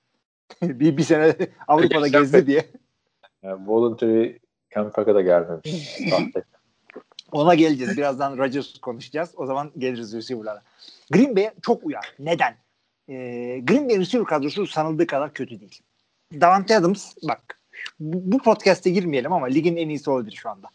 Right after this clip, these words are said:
Speaker 1: Ama girmeyelim bu podcast'e.
Speaker 2: Tamam abi, bir
Speaker 1: Evet.
Speaker 2: şey demiyorum sana. Sen de ya. Girsek sanki kavga çıkacak gibi <laughs> böyle biliyorsun ki.
Speaker 1: Hayır, konu, konu uzayacak diye kavga çıkmaz.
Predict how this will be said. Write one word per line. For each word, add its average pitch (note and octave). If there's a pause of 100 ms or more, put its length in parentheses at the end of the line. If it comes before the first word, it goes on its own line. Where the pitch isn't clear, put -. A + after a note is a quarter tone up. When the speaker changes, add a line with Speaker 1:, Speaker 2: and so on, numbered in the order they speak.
(220)
Speaker 1:
Ama C4
girmeyelim C#3+
bu G2
podcast'e. - (100)
Speaker 2:
Tamam D3+
abi, D3+
bir -
Speaker 1:
Evet. -
Speaker 2:
şey C#3
demiyorum D#3
sana. A2
Sen A2+
de A2
ya. F#2+
Girsek A2
sanki B2
kavga A2+
çıkacak -
gibi C#3
<laughs> -
böyle C#3+
biliyorsun B2
ki. D3
Speaker 1:
Hayır, G3
konu, G3+
konu F3
uzayacak C3
diye A2
kavga B2+
çıkmaz. G3+